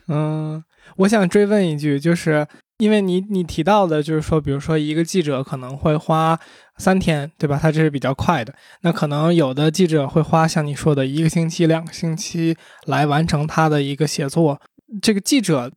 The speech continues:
的管理和就是，呃，新闻公司所使用的这个K P I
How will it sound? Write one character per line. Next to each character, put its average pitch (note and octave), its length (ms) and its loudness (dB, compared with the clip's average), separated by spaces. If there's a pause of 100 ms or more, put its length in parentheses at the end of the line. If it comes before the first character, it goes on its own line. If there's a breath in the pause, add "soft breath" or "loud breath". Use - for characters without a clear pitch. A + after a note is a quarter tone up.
的 D#3 220 2
管 D3+ 340 2
理 D#3+ 260 -2
和 C#3+ 320 -6
就 F3 160 0
是， E3 220 -2 (220)
呃， D3 200 -2
新 G3+ 160 0
闻 G#3 120 4
公 G#3+ 180 2
司 G#3+ 240 0
所 E3+ 180 2
使 D#3 220 -2
用 D#3+ 120 -2
的 E3 100 -2
这 F3 100 -2
个 D#3+ 100 0
K - 180 0
P A3 140 2
I B3 200 2